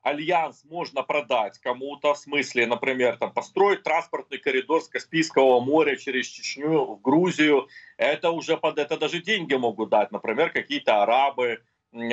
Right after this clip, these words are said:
либо арабские какие-то инвесторы и так далее. То есть там очень много появляется возможностей. Ну, в конце концов,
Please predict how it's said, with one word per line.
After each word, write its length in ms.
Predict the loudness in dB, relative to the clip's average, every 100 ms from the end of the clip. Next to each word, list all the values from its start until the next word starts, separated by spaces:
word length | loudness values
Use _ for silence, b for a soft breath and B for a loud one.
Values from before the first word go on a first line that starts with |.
| 0
либо 420 | -2 -2 0 -2 -2
арабские 560 | 0 0 0 -4 -12 -10
какие-то 420 | -8 -6 0 0
инвесторы 720 | 0 0 0 0 -2 0 0
и 20 |
так 220 | -2 -4
далее. 360 | 0 0 0 -4
То 100 | -4
есть 120 | -4
там 260 | 2 2 0
очень 380 | 0 -2 -2 -12
много 420 | -10 0 0 2
появляется 580 | 0 0 2 0 0 -2
возможностей. 600 | -6 -2 -2 -2 -4 -6 -2
Ну, 100 | 0
в 60 |
конце 300 | 0 0 2
концов, 500 | 2 -2 2 4 2